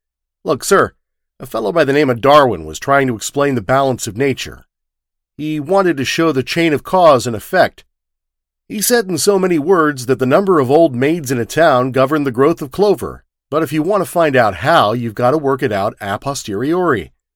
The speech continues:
from effect to cause. Like this, only bumblebees can fertilize clover.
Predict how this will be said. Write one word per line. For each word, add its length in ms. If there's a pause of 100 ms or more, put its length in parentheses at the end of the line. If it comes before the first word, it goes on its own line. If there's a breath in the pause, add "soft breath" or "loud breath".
(280)
from 140
effect 340
to 80
cause. 580 (840)
Like 160
this, 360 (880)
only 300
bumblebees 680
can 160
fertilize 540
clover. 560